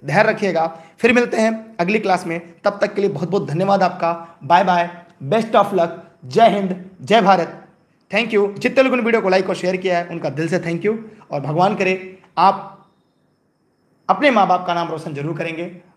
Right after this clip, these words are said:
और इसी तरह अपना बेहतर देते रहिएगा। बहुत बहुत धन्यवाद आप सभी का।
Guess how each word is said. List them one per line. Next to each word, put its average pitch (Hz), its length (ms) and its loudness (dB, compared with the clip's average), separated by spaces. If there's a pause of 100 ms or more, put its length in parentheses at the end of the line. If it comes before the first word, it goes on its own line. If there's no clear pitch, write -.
(120)
और 131 260 -12
इसी 202 180 0
तरह 196 180 2
अपना 170 160 -4
बेहतर 135 380 -8
देते 120 220 -16
रहिएगा। 110 320 -18 (720)
बहुत 190 140 2
बहुत 220 120 4
धन्यवाद 170 320 0
आप 135 80 -8
सभी 113 200 -16
का। - 140 -20